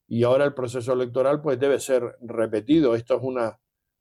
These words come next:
decisión judicial que está sumiendo, pues, al país, que es miembro de la Unión Europea, en un grave caos institucional,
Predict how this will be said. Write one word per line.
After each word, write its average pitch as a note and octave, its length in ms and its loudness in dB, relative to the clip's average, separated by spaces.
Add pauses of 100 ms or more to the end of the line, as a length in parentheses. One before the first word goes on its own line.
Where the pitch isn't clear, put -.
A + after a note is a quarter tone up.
decisión A#2+ 600 0
judicial C3+ 520 2
que C#3+ 80 -4
está B2 200 -2
sumiendo, B2+ 560 -4
pues, A#2 200 -2
al A2+ 160 0
país, D3 420 2
que G2+ 120 -16
es F2 80 -20 (120)
miembro C3 320 2
de A2+ 60 0
la G#2+ 100 -4
Unión A2+ 200 -6
Europea, C3 540 0 (380)
en A2+ 180 -6
un A#2 380 -2
grave B2 380 2
caos C3 280 2
institucional, B2+ 760 -6